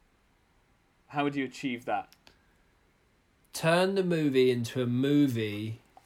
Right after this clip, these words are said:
Speaker 2: about making the movie that I just pitched you.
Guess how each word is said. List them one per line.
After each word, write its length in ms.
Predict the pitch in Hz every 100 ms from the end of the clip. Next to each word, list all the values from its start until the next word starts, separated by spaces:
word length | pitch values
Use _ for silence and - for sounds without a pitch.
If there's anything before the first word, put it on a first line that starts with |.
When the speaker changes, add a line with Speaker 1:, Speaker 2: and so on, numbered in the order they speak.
| -
Speaker 2:
about 320 | 117 117 101
making 480 | 120 135 131 - 127
the 100 | 123
movie 420 | 123 123 117 117
that 120 | 113
I 140 | 98 107
just 260 | 110 113
pitched 380 | - 120 - -
you. 180 | 67 67